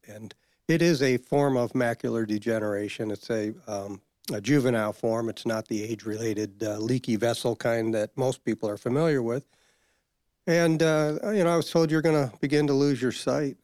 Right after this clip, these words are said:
And, uh, so over the course of the next, uh,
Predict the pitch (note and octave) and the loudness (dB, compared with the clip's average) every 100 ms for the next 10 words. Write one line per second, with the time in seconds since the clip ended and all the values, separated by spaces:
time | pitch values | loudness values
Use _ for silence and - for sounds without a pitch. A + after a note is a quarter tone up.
0 | _ _ - A2+ A2 A2 A2 B2 A#2+ A#2+ | _ _ -10 -6 -4 -6 -8 -8 -6 -6
1 | A#2 G2+ _ _ _ - C3 - B2 A#2+ | -8 -12 _ _ _ -16 -16 -8 -4 -2
2 | A#2+ A2+ - B2+ A#2+ - - A2+ A#2 - | -2 -6 -6 -4 -4 -4 -4 -2 -4 -6
3 | - - A#2 A2+ A2 | -10 -8 -4 -4 -6